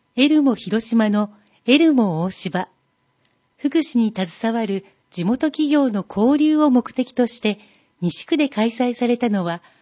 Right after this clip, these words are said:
防災運動会。社員の防災意識向上や、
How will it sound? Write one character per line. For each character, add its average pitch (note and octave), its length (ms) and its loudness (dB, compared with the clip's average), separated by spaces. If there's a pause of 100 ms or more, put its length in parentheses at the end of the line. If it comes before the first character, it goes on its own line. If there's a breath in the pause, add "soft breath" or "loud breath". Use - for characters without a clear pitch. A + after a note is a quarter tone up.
(200 soft breath)
防 B3 240 0
災 D#4 320 2
運 D4+ 260 6
動 C#4+ 220 2
会。 F3 300 -12 (1120)
社 D4 220 0
員 D4 240 4
の G#3+ 100 0
防 G3 240 0
災 D#4 320 0
意 D#4 60 -4
識 - 240 -6
向 A3+ 260 -2
上 A3+ 240 0
や、 G#3 220 -2